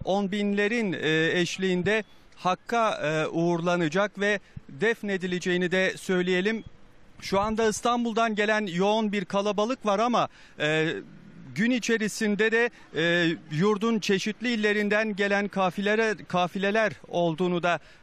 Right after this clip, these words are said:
paylaşalım. Daha da yoğunluğun artması bekleniyor ve şu anda Hane-i Şerif'in birinci kapısı geliyor ekranlarınıza.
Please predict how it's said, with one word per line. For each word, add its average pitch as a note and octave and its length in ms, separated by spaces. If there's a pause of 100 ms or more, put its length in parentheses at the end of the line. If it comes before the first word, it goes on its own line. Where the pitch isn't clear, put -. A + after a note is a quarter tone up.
(140)
paylaşalım. F#3 760
Daha G3 260
da F#3+ 160 (260)
yoğunluğun F3+ 680
artması E3+ 720 (280)
bekleniyor F#3 800
ve G#3 200 (300)
şu A3+ 180
anda A3+ 380
Hane-i G#3 520
Şerif'in A3 600
birinci G#3+ 520
kapısı G#3 580 (220)
geliyor F3+ 400
ekranlarınıza. F3 1000